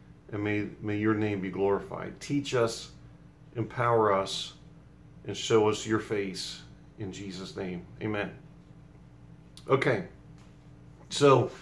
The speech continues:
uh, one of the things that we have learned in psychology and, uh, for people in general,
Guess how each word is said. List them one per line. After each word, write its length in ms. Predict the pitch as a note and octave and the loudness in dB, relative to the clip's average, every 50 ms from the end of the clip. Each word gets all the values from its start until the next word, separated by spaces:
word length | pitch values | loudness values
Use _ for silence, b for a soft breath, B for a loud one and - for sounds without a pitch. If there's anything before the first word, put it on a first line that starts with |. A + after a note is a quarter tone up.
| B B B B B B B B B B | B B B B B B B B B B
uh, 260 | - C#3+ C#3+ C#3 B2+ | 8 10 12 12 12
one 460 | B2+ - C3 C3 C3+ D3 E3 F3+ G3 G3+ | 10 6 2 4 8 10 10 10 12 10
of 60 | E3 | 8
the 120 | D3 C#3 | 8 6
things 300 | - D3 D3 C#3+ C#3 A#2 | 6 6 6 8 6 6
that 220 | A2+ C3 B2 A2+ A2+ | 6 4 4 4 2
we 260 | A2+ A#2+ C3+ C3 C3+ | 0 0 4 6 8
have 200 | C3 A#2+ A2 A2 | 8 8 6 6
learned 500 | A2+ A#2+ A#2+ A#2+ A#2+ A#2 A#2 A#2 A2 - - - - - - | 6 6 8 8 8 6 6 4 4 0 -6 -16 -18 -8 -2
in 260 | B2+ A#2+ A#2 A#2 - - - - - - | 2 2 2 2 0 -6 -10 -18 -16 -10
psychology 960 | - - C3+ B2 - - E3+ F#3 F3+ D3+ C3 - - A2 A2 G#2+ A2 G#2+ - - | -2 2 2 2 4 4 4 6 8 6 6 6 2 -2 -2 -2 -2 -4 -2 2
and, 400 | A#2 A#2 A#2 A#2 A2 G#2 G#2+ B2+ - - - - - - | 4 4 4 6 4 2 0 -4 -12 -16 -20 -14 -4 2
uh, 360 | B2 A#2+ A#2 A#2 A#2 A2 G2 - - - - | 4 6 8 8 6 6 4 0 -8 -12 -16
for 220 | - - C3 B2+ A#2+ | -6 2 4 4 4
people 520 | B2 - E3 E3 E3 D3+ C#3 C3 C3 - | 4 2 0 0 2 4 6 6 6 6
in 240 | C3 B2 A2+ A2 G#2 | 4 2 2 2 2
general, 640 | A2 C3 D#3 E3 D3 A#2+ G#2 G2+ G2 G2 G#2+ B2 B2 | 2 2 2 4 4 2 2 2 2 0 -2 -4 -8